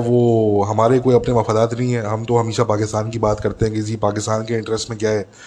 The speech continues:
آپ لوگوں نے دیکھا کہ میں نے ک-، کافی عرصے سے میں بات نہیں کر رہا اس پورے معاملے پہ، پاکستان اسرائیل کے معاملے پہ، کیونکہ میں خود جانتا ہوں کہ یار پاکستان کا بھی یہ انٹرسٹ ہے ہی نہیں، پاکستان کا بھی یہ معاملہ ہے ہی نہیں۔ پاکستان کو تو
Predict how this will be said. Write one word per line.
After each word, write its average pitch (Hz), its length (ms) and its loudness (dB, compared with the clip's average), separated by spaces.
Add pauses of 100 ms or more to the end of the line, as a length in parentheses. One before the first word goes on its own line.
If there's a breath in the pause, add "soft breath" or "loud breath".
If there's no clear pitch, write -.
(220 loud breath)
آپ 110 180 4
لوگوں 113 220 4
نے 117 60 4
دیکھا 117 240 0
کہ 135 80 0
میں 113 140 0
نے 117 100 2
ک-، 104 440 -8 (120)
کافی 120 280 2
عرصے 127 200 2
سے 127 100 -8
میں 127 160 -2
بات 123 240 0
نہیں 160 140 -2
کر 143 100 2
رہا 127 100 0
اس 123 160 -2
پورے 117 140 -4
معاملے 107 300 -2
پہ، 104 100 -6 (460 loud breath)
پاکستان 107 360 -2
اسرائیل 107 260 0
کے 117 80 2
معاملے 104 240 0
پہ، 131 80 -2
کیونکہ 135 180 -4
میں 135 120 0
خود 135 200 -2
جانتا 117 280 2
ہوں 117 80 0
کہ 123 60 -4
یار 131 100 0
پاکستان 113 520 -2
کا 123 120 0
بھی 123 180 -2
یہ 127 40 0
انٹرسٹ 123 360 -4
ہے 143 60 -2
ہی 147 60 -6
نہیں، 131 140 -10 (800 loud breath)
پاکستان 110 560 -4
کا 123 100 2
بھی 127 140 0
یہ 131 60 0
معاملہ 117 260 2
ہے 127 140 2
ہی 143 60 0
نہیں۔ 127 200 -2
پاکستان 107 500 -4
کو 113 120 -8
تو 131 320 2